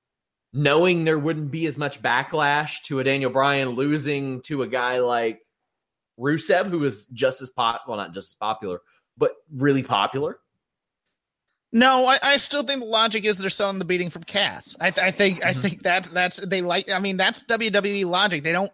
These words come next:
Speaker 2: oversell the injury because people come to see the stars and et cetera, et cetera, but they say it on commentary, so you're supposed to believe it. Now, nobody in the arena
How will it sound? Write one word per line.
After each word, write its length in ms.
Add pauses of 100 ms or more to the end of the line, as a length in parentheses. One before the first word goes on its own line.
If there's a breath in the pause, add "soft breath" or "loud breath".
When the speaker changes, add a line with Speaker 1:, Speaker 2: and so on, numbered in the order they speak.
Speaker 2:
oversell 920 (380 soft breath)
the 180
injury 400
because 440
people 300
come 240
to 40
see 160
the 80
stars 800
and 180 (520)
et 120
cetera, 280
et 80
cetera, 260
but 140
they 160
say 320
it 60
on 180
commentary, 920
so 200
you're 120
supposed 280
to 60
believe 260
it. 60
Now, 120
nobody 320
in 60
the 120
arena 480